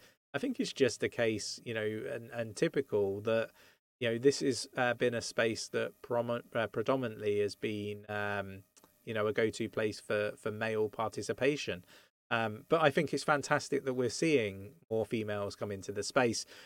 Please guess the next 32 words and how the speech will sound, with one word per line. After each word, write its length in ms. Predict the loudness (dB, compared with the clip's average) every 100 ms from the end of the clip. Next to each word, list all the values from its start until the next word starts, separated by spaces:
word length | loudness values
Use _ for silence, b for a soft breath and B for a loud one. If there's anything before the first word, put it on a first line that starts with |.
| B
But 120 | 6 10
look, 240 | 10 8
let's 200 | 4 4
be, 400 | 6 6 6 0 -2
you 100 | 0
know, 280 | 2 0 0
really 400 | 6 6 4 2
clear 320 | 6 8 8
here. 380 | 6 2 4 2
I 80 |
don't 240 | 4 2 2
think 180 | -2 0
this 260 | -4 -2
is, 220 | -4 -2
like, 220 | 2 2 4
anybody 460 | 0 0 0 0 0
saying 300 | 2 2 0
you 100 | -2
can't 300 | 2 2 4
do 140 | 4
it. 200 | 4 0 0
Anybody 420 | 0 2 0 0
can 160 | -4
set 160 | -4 0
up 160 | 0 -2
a 20 |
YouTube 480 | 0 -2 0 -2 0
channel. 440 | 0 0 -2 -6 B B B
Anybody 400 | 2 4 6 4
can 220 | 0 -6 0
go 300 | 4 4 4
do, 500 | 2 4 2 0